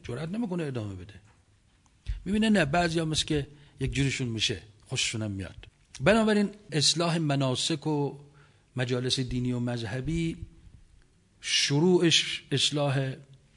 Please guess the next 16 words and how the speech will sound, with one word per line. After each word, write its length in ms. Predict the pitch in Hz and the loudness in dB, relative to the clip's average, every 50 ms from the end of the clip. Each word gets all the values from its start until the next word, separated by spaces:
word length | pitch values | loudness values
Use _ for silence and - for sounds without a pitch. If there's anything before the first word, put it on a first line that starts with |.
| _ _ - | _ _ 4
اصل 420 | 165 185 - - - 160 160 160 | 6 6 6 6 6 4 2 0
دیدگاه 540 | 131 117 127 147 143 120 143 147 143 135 127 | 0 2 2 2 2 2 4 4 4 4 4
و 40 | 135 | 2
نظریه 540 | 131 131 127 127 120 127 123 123 123 127 123 | 2 2 2 2 0 0 0 0 0 0 0
در 180 | 113 117 104 | 0 -2 -4
حوزه 280 | 98 101 104 95 - - | -4 -6 -8 -10 -10 -10
است. 280 | - - - - - - - - _ _ _ _ _ _ _ _ _ _ _ _ _ - - - | -10 -10 -10 -10 -10 -14 -18 -20 _ _ _ _ _ _ _ _ _ _ _ _ _ -20 -10 -4
ما 120 | 131 156 170 | -2 -2 -2
طلبه‌ها 500 | - 143 131 131 127 123 135 139 131 113 | 0 -2 -2 -2 -2 -2 -2 -2 -2 -4
در 220 | 110 123 117 110 | -2 -4 -4 -4
حوزه 540 | 107 107 117 113 110 120 135 143 147 151 - - - - - - - - _ _ _ - | -4 -4 -4 -4 -2 -2 -2 -2 -2 -4 -6 -12 -18 -20 -20 -20 -20 -20 _ _ _ -8
آموزش 640 | 117 113 113 113 113 107 117 135 139 127 - - 139 123 123 | -6 -4 -4 -2 -4 -4 -4 -4 -4 -4 -6 -6 -6 -4 -4
ندیدیم 560 | 135 139 123 131 131 123 135 131 131 127 120 | -2 -2 -2 -2 -2 0 0 -2 -2 -2 -4
و 80 | 117 113 | -6 -6
نمی‌بینیم 580 | 117 127 135 131 123 113 110 107 107 104 95 90 - - - | -4 -2 -2 -2 -2 -2 -2 -2 -4 -4 -6 -8 -12 -14 -14
اساساً 480 | - 113 - - 110 104 - - 135 | -12 -10 -8 -6 -6 -6 -4 -4 -2